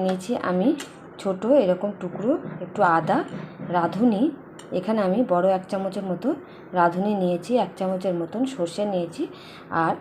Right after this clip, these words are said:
এক চামচের মতন পোস্ত নিয়েছি। তো রাঁধুনি আর সর্ষে আর আদাটাকে আমি বেটে নেব,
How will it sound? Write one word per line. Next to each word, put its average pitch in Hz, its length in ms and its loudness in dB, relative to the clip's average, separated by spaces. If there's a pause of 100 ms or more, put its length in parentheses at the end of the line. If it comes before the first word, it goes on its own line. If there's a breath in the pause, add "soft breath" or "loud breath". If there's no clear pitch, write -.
(140)
এক 180 60 2 (100)
চামচের 202 420 -2
মতন 165 200 0 (140)
পোস্ত 180 240 -2 (140)
নিয়েছি। 156 300 -2 (120)
তো 180 60 2 (140)
রাঁধুনি 196 400 4 (560 loud breath)
আর 165 200 6 (160)
সর্ষে 190 380 0 (140)
আর 170 80 4 (140)
আদাটাকে 196 420 2
আমি 208 120 0 (440 loud breath)
বেটে 190 300 4
নেব, 165 140 2